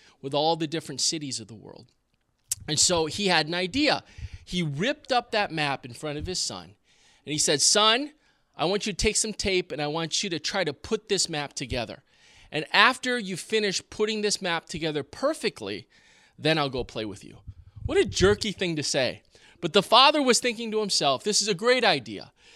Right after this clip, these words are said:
because he won't be back, and I'll have the whole night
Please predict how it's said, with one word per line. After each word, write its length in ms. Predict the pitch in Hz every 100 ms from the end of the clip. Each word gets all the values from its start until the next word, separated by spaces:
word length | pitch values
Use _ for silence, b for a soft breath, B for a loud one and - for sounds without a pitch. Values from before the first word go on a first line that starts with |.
| B -
because 400 | 175 220 185 -
he 200 | - 233
won't 260 | 214 214
be 120 | 180
back, 440 | 151 143 143 143 -
and 120 | 123
I'll 120 | 143
have 240 | 147 156 139
the 60 |
whole 240 | 127 - 160
night 340 | 139 139 131